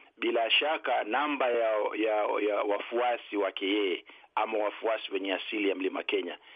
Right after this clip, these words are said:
ni wengi sana, na walichangia pakubwa sana katika, katika ku-, ku-, ku-, kuchaguliwa kwa Rais Ruto.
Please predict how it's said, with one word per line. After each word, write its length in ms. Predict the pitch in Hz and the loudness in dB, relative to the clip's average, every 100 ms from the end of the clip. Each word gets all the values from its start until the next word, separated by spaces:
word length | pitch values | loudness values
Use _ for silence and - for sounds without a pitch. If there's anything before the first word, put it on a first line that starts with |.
| - | -14
ni 120 | - | -2
wengi 340 | 101 113 107 92 | 0 2 0 0
sana, 360 | 104 90 78 - - - | 0 -2 -4 -14 -20 -16
na 120 | - 98 | -4 -2
walichangia 540 | 104 101 110 110 120 | -2 0 0 2 -2
pakubwa 520 | 110 101 156 143 107 123 | -2 -4 -2 -2 -2 0
sana 200 | 110 92 | -2 -2
katika, 460 | 92 - 90 90 - - - - | -4 -2 0 -2 -6 -20 -20 -16
katika 300 | - 101 - | -6 -4 -4
ku-, 360 | - 104 95 92 | -2 0 0 0
ku-, 460 | - 95 92 90 92 | -2 0 0 -2 -4
ku-, 420 | - 95 90 - - | -2 -2 0 -2 -2
kuchaguliwa 580 | - 110 107 110 113 98 | 0 2 2 -2 0 -2
kwa 180 | - 92 | -2 -2
Rais 220 | 90 - | -2 -2
Ruto. 360 | 101 92 - | -2 -2 -6